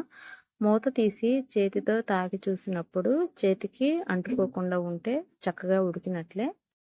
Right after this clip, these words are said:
ఇప్పుడు గ్యాస్ ఆఫ్ చేసుకొని ఈ రాగి ఉండలను తీసి ఒక ప్లేట్లోకి పెట్టుకోండి. ఇలాగే ఉంచితే గట్టిపడతాయి. ఇప్పుడు గ్యాస్ on చేసుకోవాలి. బాండీ పెట్టుకోవాలి. బాండీలో ముప్పావు కప్పు బెల్లం వేసుకోవాలి.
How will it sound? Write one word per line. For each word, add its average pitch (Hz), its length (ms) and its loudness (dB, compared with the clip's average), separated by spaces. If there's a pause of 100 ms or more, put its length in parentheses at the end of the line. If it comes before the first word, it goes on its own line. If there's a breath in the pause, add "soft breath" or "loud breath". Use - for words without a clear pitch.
ఇప్పుడు 214 280 6 (120)
గ్యాస్ 208 380 2
ఆఫ్ 196 200 0
చేసుకొని 202 600 0 (200)
ఈ 214 140 6
రాగి 196 380 4
ఉండలను 190 500 0
తీసి 185 380 0
ఒక 226 240 0
ప్లేట్లోకి 190 560 0
పెట్టుకోండి. 170 680 -2 (560 soft breath)
ఇలాగే 196 400 4
ఉంచితే 208 520 -2
గట్టిపడతాయి. 180 840 -4 (680 loud breath)
ఇప్పుడు 220 320 2 (140)
గ్యాస్ 208 360 2
on 220 140 0
చేసుకోవాలి. 185 840 -2 (260)
బాండీ 196 360 2
పెట్టుకోవాలి. 185 760 -2 (300)
బాండీలో 196 560 2 (600 soft breath)
ముప్పావు 202 380 2
కప్పు 208 320 2
బెల్లం 202 420 2
వేసుకోవాలి. 175 760 -2